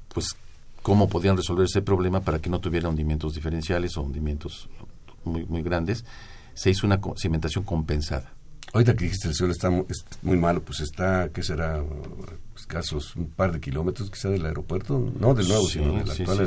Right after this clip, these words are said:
Speaker 1: sí,
Speaker 2: aeropuerto.
Speaker 1: sí, sí, sí, del
Speaker 2: Dos, tres
Speaker 1: actual.
Speaker 2: kilómetros, ¿no?
Speaker 1: Sí. Y entonces tiene una cimentación semicompensada, un cajón, que libera dos a dos punto cinco. Eso sí, ha-, habría que checarlo porque José Ávila dice dos punto cinco, la literatura dice dos.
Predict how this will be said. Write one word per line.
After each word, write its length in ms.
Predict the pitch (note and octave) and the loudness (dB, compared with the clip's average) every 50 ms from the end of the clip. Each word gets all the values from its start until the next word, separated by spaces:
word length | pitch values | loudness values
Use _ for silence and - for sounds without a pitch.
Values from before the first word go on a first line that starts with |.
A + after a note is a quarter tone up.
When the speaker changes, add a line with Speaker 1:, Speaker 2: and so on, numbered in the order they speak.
| D#2 C#2+ | 2 0
Speaker 1:
sí, 80 | - F#2+ | 0 -2
Speaker 2:
aeropuerto. 220 | - - - - | -2 -2 -2 -2
Speaker 1:
sí, 60 | G2 | -2
sí, 220 | G2 - - - - | -2 -4 -6 -6 -8
sí, 220 | - - - F#2+ | -6 -4 -4 -2
del 120 | F#2+ F2 - | -2 0 0
Speaker 2:
Dos, 140 | G2+ A2 | 0 0
tres 160 | - G#2+ F#2+ F2+ | 0 0 0 0
Speaker 1:
actual. 160 | F#2 F2+ D#2 | 0 0 2
Speaker 2:
kilómetros, 480 | F2 A#2 C3 A#2+ - - E2+ E2 D#2+ | 4 4 4 4 2 2 0 0 2
¿no? 60 | - - E3 | 2 2 2
Speaker 1:
Sí. 1300 | - - - - - - - - - - - - - - - - - - - - - - - - - G#2+ | 2 2 0 0 0 -2 -4 -4 -4 -2 -2 0 0 -2 -4 -4 -8 -10 -8 -10 -10 -8 -8 -2 2 4
Y 40 | G#2 | 4
entonces 400 | G#2+ G#2 A2+ C3 C3 B2+ B2+ B2 | 6 6 6 6 6 4 2 2
tiene 280 | - - C3 C3 B2+ B2 | 2 2 4 6 6 6
una 420 | B2+ B2+ B2 A#2+ A#2 G#2+ F#2+ E2 | 6 8 8 8 8 8 6 6
cimentación 500 | D#2+ - E2 E2+ E2 D#2+ F2+ - - A#2+ A#2 | 4 2 0 0 0 0 2 4 4 4 4
semicompensada, 920 | A#2 G#2+ F#2 F2 D#2+ - F#2 F#2 E2+ G2 F#2+ F#2 G2+ B2+ C3 A2+ - G2 - | 4 4 2 2 2 0 0 2 2 2 2 2 4 2 2 2 2 0 0
un 100 | G2+ G2 | 0 0
cajón, 420 | G2 - A2+ - - A#2 - - - - - - - - - - - - - - - - - | 0 0 0 2 2 2 2 0 -4 -8 -10 -10 -12 -12 -14 -14 -14 -12 -12 -8 -6 -2 2
que 160 | - G#2 G2 | 6 6 6
libera 520 | F#2 G2 G2 - A2 A2+ G2+ G#2+ A2+ A#2 A#2+ - - - - - | 6 6 4 6 6 6 6 6 4 4 2 -2 -8 -12 -10 -6
dos 680 | - F2+ F2 F2+ F#2+ G2 G#2+ G#2 - - - - - - - - - | -6 -2 4 6 6 6 6 6 2 -2 -6 -8 -10 -10 -10 -6 -4
a 80 | - | -2
dos 160 | - - - - | -2 -2 -2 -2
punto 280 | - G2+ G2 F#2+ F#2+ | -2 -2 0 2 2
cinco. 460 | F2+ - - A2 G2 - - F#2 F#2 - - - - | 2 2 2 2 2 0 -2 -4 -8 -8 -10 -8 -6
Eso 180 | - F#2 - D#2 | -4 -4 -4 -4
sí, 280 | - - F#2 F2 E2 | -2 -2 0 0 0
ha-, 140 | D#2 C#2+ - | 0 -2 -2
habría 340 | - C#2 D2+ D#2 D#2+ D#2+ D#2+ | -2 -2 0 2 2 2 0
que 340 | D#2 - - D#2 D2 C2 B1+ - | 0 -2 -2 0 0 -2 -2 -6
checarlo 420 | - C#2 - - - - - - | -6 -8 -6 -6 -4 -4 -4 -4
porque 460 | - - - - - - C#2 C2+ C2+ - - - - - - - - | -6 -6 -8 -8 -8 -6 -6 -6 -6 -8 -10 -12 -12 -12 -10 -8 -6
José 240 | - D#2 D2 - F2+ | -4 -4 0 0 0
Ávila 240 | E2+ E2+ D#2+ D#2+ D2+ | 0 2 0 0 2
dice 240 | D#2+ D#2 - D#2+ | 0 0 0 0
dos 140 | D#2 D#2 D#2 - | 0 0 0 -2
punto 300 | - F#2 E2+ - F#2+ F2+ | -2 -4 -2 -2 -2 -2
cinco, 360 | - - G2 G2 - - - - | 0 0 0 0 0 -2 -2 -2
la 80 | D#2 | -2
literatura 540 | - C#2+ D2 - - - - - E2+ D#2+ D#2 | -2 -4 -4 -4 -4 -6 -4 -4 -4 -4 -4
dice 260 | - - D#2 - - | -4 -4 -6 -6 -4
dos. 280 | - F#2+ E2 D#2 - | -2 -2 -2 -4 -6